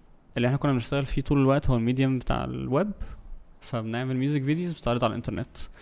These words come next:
بنعمل اعلانات بتتعرض على الانترنت. فلما فجاه الاقي شغل انا بعمله بيتعرض على شاشه السينما،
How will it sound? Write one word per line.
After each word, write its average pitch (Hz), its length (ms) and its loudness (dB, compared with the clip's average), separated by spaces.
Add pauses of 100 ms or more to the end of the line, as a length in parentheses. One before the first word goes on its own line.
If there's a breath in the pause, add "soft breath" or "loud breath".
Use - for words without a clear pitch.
(260 loud breath)
بنعمل 127 320 -2
اعلانات 127 360 0
بتتعرض 123 300 -2
على 120 60 0
الانترنت. - 440 -4 (320)
فلما 120 720 0
فجاه 156 560 2
الاقي 135 180 0
شغل 143 280 0
انا 143 100 0
بعمله 123 380 0
بيتعرض 127 340 0
على 117 280 0
شاشه 131 240 -2
السينما، 143 640 0